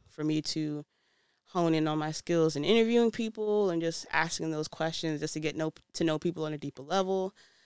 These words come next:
Um, kind of introduce people to some of the people who, who follow me or who listen to me or who will listen to me. Like, um, I wanna have an episode where I talk to a couple of the people I went to high school with that now own businesses. Like,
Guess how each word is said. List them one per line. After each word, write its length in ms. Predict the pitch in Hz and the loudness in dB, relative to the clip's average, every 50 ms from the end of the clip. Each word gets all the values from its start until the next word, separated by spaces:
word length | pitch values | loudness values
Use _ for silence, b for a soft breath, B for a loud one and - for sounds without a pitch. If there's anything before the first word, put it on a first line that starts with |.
| b b b _ | b b b _
Um, 540 | - 147 147 151 151 151 147 151 156 180 - _ _ _ _ _ _ _ _ _ _ _ _ _ _ _ _ _ _ _ _ _ _ _ _ _ _ _ _ _ _ _ _ _ _ _ | -8 -6 -6 -4 -6 -6 -6 -8 -10 -10 -14 _ _ _ _ _ _ _ _ _ _ _ _ _ _ _ _ _ _ _ _ _ _ _ _ _ _ _ _ _ _ _ _ _ _ _
kind 240 | - 208 208 202 196 | 2 6 8 8 10
of 120 | 185 175 139 | 8 8 8
introduce 520 | 170 196 - - 208 185 185 190 220 - | 6 6 6 6 6 6 4 4 4 2
people 540 | - - 247 247 247 254 247 240 247 294 b b b b b b b b b _ | 2 0 0 -2 0 -2 -2 0 0 -2 b b b b b b b b b _
to 120 | - - 202 | -8 -6 -2
some 140 | - 196 190 | 2 4 4
of 60 | 185 | 4
the 80 | 180 | 2
people 300 | - - 196 202 185 175 | 0 -2 -2 -2 -2 -2
who, 280 | 170 185 175 170 156 - _ _ | -2 -2 -4 -4 -6 -12 _ _
who 120 | - 175 165 | -18 -18 -8
follow 320 | - 170 165 160 156 151 | 0 4 6 6 6 4
me 300 | 147 151 156 180 196 208 | 4 4 4 4 6 6
or 120 | 202 175 160 | 4 4 4
who 340 | 180 160 160 156 151 147 - _ _ _ _ _ _ _ _ - | 2 -2 -4 -6 -10 -16 -20 _ _ _ _ _ _ _ _ 4
listen 400 | 165 185 185 - 190 190 190 190 | 6 6 6 8 6 6 6 6
to 140 | - - 202 | 4 2 4
me 120 | 190 185 | 4 6
or 100 | 185 170 | 6 4
who 180 | 160 190 196 175 | 4 2 -2 0
will 240 | 160 170 170 180 185 | 2 2 2 2 2
listen 320 | 196 196 202 - 208 202 | 2 0 -2 -2 -4 -4
to 120 | 202 - 220 | -4 -4 -4
me. 220 | 214 220 226 254 b b b b b b b b b b b b _ | -4 -4 -4 -6 b b b b b b b b b b b b _
Like, 200 | - 156 156 156 | -4 -2 -2 -2
um, 260 | 156 151 151 147 156 | -2 -2 -2 0 2
I 60 | 156 | 2
wanna 180 | 156 156 151 165 | 4 4 2 2
have 160 | 165 147 151 | 0 0 0
an 60 | 139 | 2
episode 440 | 139 147 147 156 - - 160 151 151 | 0 0 0 -2 -2 -2 0 0 0
where 140 | 151 151 151 | 0 0 0
I 60 | 147 | 0
talk 260 | 151 - - 147 151 - | 0 -2 -4 -4 -4 -4
to 300 | - 151 151 160 160 - - | -6 -6 -6 -6 -6 -6 -6
a 60 | - | -4
couple 320 | - 165 160 170 156 156 | -4 -4 -2 -2 -2 -2
of 100 | 147 156 | -2 -2
the 60 | 165 | -4
people 260 | - - 165 160 156 151 | -8 -10 -14 -8 -2 0
I 100 | 151 151 | 0 2
went 180 | 151 151 156 | 2 0 0
to 80 | - 147 | -2 0
high 160 | 156 156 156 | 0 2 2
school 240 | 160 - - 160 156 | 2 0 -2 -2 -2
with 160 | 156 160 - | -2 -2 0
that 160 | - 151 147 | 0 2 2
now 220 | 147 147 147 151 147 | 2 2 2 2 2
own 300 | 147 156 156 151 156 156 | 2 0 -2 -2 -4 -4
businesses. 680 | 156 - 208 226 190 160 151 - - - 143 143 - - | 0 2 2 2 2 0 -2 -2 -6 -8 -8 -10 -8 -6
Like, 220 | 139 139 135 - | -6 -6 -6 -6